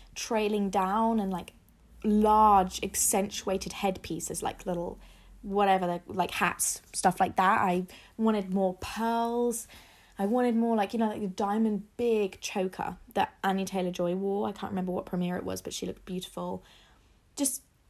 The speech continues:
anything other than what we saw. What we saw is just so modern, and it just was not what was expected and desired and asked by the theme.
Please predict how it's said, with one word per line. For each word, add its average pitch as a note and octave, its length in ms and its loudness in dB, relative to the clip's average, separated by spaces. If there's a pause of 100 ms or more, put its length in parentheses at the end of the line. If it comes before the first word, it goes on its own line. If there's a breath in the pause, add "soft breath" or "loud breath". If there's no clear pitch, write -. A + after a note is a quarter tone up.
(280)
anything C#4 560 2
other B3 180 0
than G#3+ 240 2
what A3 220 -2
we G#3 100 -2
saw. - 840 -2
What A#3+ 180 -4
we B3+ 60 -2
saw A#3 300 0
is A#3 80 -4
just A3+ 200 -4
so A3+ 380 0
modern, G#3+ 400 4
and G3 100 0
it G#3+ 60 -8
just - 240 -8
was G#3 120 -4
not A3 540 2 (540 soft breath)
what G#3 280 0
was G#3+ 400 -2 (220)
expected G#3+ 800 -6 (140)
and F#3+ 320 0
desired B3+ 760 -2
and F#3+ 240 -6
asked C4+ 600 -2 (360 loud breath)
by G#3 200 0
the G3 80 -2
theme. G3+ 600 0